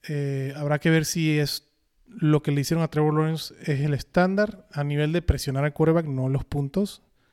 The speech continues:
o si fue un tema más de los Jack-, de los, este, Jacksonville Jaguars. Por lo, por lo pronto, obviamente, a Baker no me lo vas a alinear. Rashad White es un play volume, volume play cien por ciento, un, una jugada por volumen, es un, un running back dos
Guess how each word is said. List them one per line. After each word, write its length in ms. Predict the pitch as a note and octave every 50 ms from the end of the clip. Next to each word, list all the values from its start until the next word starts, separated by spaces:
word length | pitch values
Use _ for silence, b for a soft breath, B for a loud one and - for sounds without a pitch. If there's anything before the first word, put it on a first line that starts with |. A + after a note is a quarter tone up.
| _ _ _ _ _ _ _ _ _ _
o 220 | - - D3+ C#3+
si 180 | - - C#3+ C3+
fue 580 | - - D3+ C#3+ C#3+ C#3 C#3+ C#3+ C#3+ D3 C#3+ -
un 140 | - E3+ D3+
tema 200 | - D3+ C#3+ C#3+
más 160 | C#3 C#3 C3+
de 80 | C#3 C#3+
los 220 | C#3+ C3 B2 -
Jack-, 280 | - C#3+ C3 C3 C3 _
de 100 | - C#3+
los, 460 | C3 C3 B2 B2 A#2+ A#2+ A#2 - - D3
este, 320 | C#3 - - - C#3+ C3
Jacksonville 520 | C3 C3+ B2+ - D3 C#3+ C#3 C3+ B2+ B2+
Jaguars. 360 | B2+ A#2+ A2+ G#2+ A#2 - - b b b b b b b b b b -
Por 160 | E3+ E3+ F3
lo, 220 | F3 E3+ D#3+ -
por 120 | - - E3
lo 120 | E3 D3+
pronto, 340 | - G#3 A#3 A#3+ - C4 G#3
obviamente, 480 | E3+ F3 F3+ F3+ F#3 F3+ F3+ G3 F#3+ - -
a 520 | D#3+ C#3+ C3+ C3 C3 B2+ B2 B2 A#2+ A#2 - _ _ _ _ _ _ -
Baker 320 | D#3 D3+ D#3 D3+ E3 D#3+
no 100 | D#3+ E3
me 100 | E3 E3
lo 80 | D#3 D3+
vas 80 | D3
a 20 | D#3+
alinear. 580 | D3+ C#3 D3 F3+ A3 B3 B3 A#3+ b b b b b b b b b b b -
Rashad 460 | D3 D3+ F3 F3 D#3 - G#3 G#3 G3+
White 240 | G3+ G#3 G#3 F#3+ G3
es 100 | E3+ G3+
un 140 | F#3+ F3+
play 280 | E3+ - - F3+ F3+ F#3
volume, 420 | F#3 F#3 F#3 F#3 G3+ G#3 G3+ F3+
volume 280 | D#3 E3 E3 F3 F3+ E3+
play 380 | - F3 E3+ E3+ F#3 F3 - - - -
cien 340 | - - - D#3 D#3+ E3 D#3
por 160 | - D#3 C#3
ciento, 360 | - - E3 F3+ F3+ A#3 G#3+ -
un, 140 | - D#3+ D3+
una 320 | D3+ D#3 D3+ D3+ D3+ D3 C3
jugada 300 | D3+ D3 D3 C#3+ D3 C#3+
por 120 | D#3+ D3
volumen, 480 | C3+ C3 C3+ D#3+ F#3 G3+ G#3+ G#3+ G#3+ F3
es 160 | D#3+ C#3+ -
un, 160 | D#3 D3 C#3
un 240 | C#3+ C#3+ C#3+ D#3 D3
running 240 | C#3 C#3 D3 C#3+ C3+
back 120 | C3 A#2+
dos 300 | B2 B2+ B2 - -